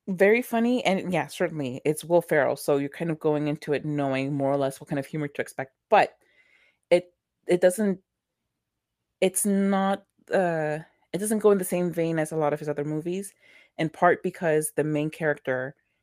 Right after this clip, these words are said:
is Sigrid, not Lars. So it's about the, the woman in the duo.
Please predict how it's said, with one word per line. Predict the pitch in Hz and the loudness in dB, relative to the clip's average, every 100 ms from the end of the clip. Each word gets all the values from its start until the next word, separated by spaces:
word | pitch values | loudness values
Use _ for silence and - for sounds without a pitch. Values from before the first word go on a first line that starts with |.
| _ | _
is | - 143 135 139 - - - _ | 0 0 0 -4 -6 -6 -8 _
Sigrid, | - - 202 143 - - | -8 -4 -2 0 -2 -2
not | 147 139 135 135 - - _ _ - | -2 0 0 -2 -8 -20 _ _ -4
Lars. | 165 139 139 156 - - _ _ _ _ | 2 2 0 -8 -14 -20 _ _ _ _
So | - 160 | 2 6
it's | 156 | 6
about | 160 147 143 139 - _ - - | 4 4 4 2 -2 _ -16 2
the, | 156 139 139 139 156 | 4 6 4 0 0
the | 151 | 0
woman | 160 165 151 | 2 2 0
in | 143 139 | 0 -2
the | 135 | -2
duo. | 131 139 120 113 - | -2 0 0 -2 -6